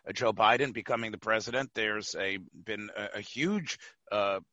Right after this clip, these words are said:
upsurge for police reform. And part of that police reform was to, to train the policemen or to replace the policemen with people who are more,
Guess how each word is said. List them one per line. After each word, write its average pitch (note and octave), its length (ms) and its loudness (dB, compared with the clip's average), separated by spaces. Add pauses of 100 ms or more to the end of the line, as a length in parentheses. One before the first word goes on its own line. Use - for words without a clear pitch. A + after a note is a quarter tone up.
(440)
upsurge E3 1000 4 (220)
for C3 280 2
police B2 480 -6
reform. B2 640 2 (420)
And A#2 260 4
part E3 200 10
of A3+ 60 10
that D3+ 120 8
police A#2+ 320 -2
reform A2 460 -4
was G#2+ 440 4 (580)
to, A#2 480 -6 (100)
to A#2 180 -6
train D3+ 520 4
the E3 80 2
policemen B2 500 -4
or C3 160 2
to D3 120 -2
replace D#3 500 4
the D#3 120 4
policemen A2+ 680 -4 (320)
with C#3 280 2 (200)
people C#3 600 4
who B2 180 2
are A#2 80 8
more, C3+ 520 6